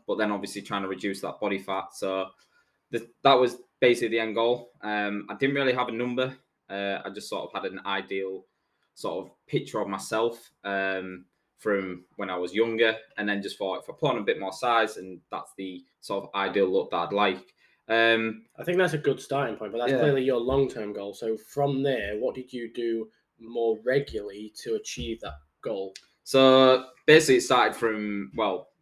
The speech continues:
Speaker 1: there was daily and then there was weekly little goals. So if it was just, uh, the daily goals were just simply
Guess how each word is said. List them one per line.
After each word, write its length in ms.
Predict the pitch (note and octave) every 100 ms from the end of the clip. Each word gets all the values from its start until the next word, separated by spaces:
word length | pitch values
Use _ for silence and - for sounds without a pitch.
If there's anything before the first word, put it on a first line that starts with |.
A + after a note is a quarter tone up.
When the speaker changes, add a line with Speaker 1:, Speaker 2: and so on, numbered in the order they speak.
| _
Speaker 1:
there 60 | A#2+
was 100 | A2
daily 420 | - B2+ B2 B2
and 120 | A2+
then 100 | A2
there 100 | G2+
was 140 | G2+ F#2+
weekly 320 | A2 G#2+ A2+
little 220 | G#2 -
goals. 360 | - G#2+ A2 -
So 300 | G2+ F#2 F#2 _ _ _ -
if 160 | B2+
it 80 | B2+
was 380 | A#2 A#2+ G#2+ -
just, 340 | - A2+ -
uh, 300 | A#2 A2 G#2+
the 140 | G#2 G2
daily 260 | B2 A#2+ A2+
goals 320 | A#2 A#2 G#2+
were 60 |
just 220 | G2 G2+ -
simply 580 | G#2+ G2 G2+ F#2+ F#2